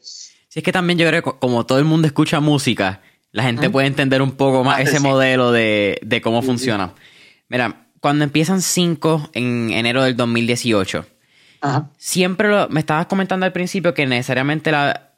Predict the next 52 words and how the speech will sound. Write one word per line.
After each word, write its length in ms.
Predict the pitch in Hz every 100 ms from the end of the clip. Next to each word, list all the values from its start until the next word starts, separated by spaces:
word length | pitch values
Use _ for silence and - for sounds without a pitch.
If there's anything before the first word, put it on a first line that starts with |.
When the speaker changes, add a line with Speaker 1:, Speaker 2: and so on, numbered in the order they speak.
| -
Speaker 1:
le 180 | 131 135
estaba 320 | 147 151 185
la 100 | 180
misión 360 | 170 - 180
y 40 | 170
estaba 280 | - 139 147
la 100 | 147
visión 340 | 147 165 156
de 100 | 147
lo 100 | 123
que 80 | 120
iba 120 | 120
a 40 | 117
hacer, 320 | 110 - - _ _ _ _ -
pero 160 | 143
no 120 | 139 147
Speaker 2:
Ujú. 60 |
Speaker 1:
estaba 300 | 147 180 175 175
definido 760 | 170 151 170 175 156 139 120
la 180 | 117 123
compañía 680 | 127 120 - 120 135 151 -
itself. 640 | 120 98 - 101 82 - - _ _ _ _ _ -
Speaker 2:
Ujú. 100 | 139
Speaker 1:
¿Siempre 560 | 175 180 196 202 214
fue, 680 | 208 - 190 196 190 196 175
o 420 | 143 143 139 135 127
ese 220 | 147 175
fue 200 | - 170
quizás 220 | 156 175
el 100 | 156
inicio 380 | 156 170 156 160
de 140 | 135
ustedes 440 | 127 131 - 127 147
meterse 400 | 160 156 156 151
en 80 | 135
este 240 | 139 139
ecosistema 460 | 147 147 151 151 147
empresarial 440 | 147 143 151 143
de 80 | 147
Puerto 340 | 143 135 143
Rico 720 | 131 147 143 135 131 135 - -
y 100 | 131
manejar 400 | 127 120 123 127
los 200 | 143 147
distintos 420 | 156 151 151 156
programas 440 | 147 151 135 139 135
de 60 | 127
aceleración 580 | 139 120 120 - 131
y 60 | 143
desarrollo 460 | 143 147 147 147 143
de 60 |
negocios? 460 | 139 139 113 87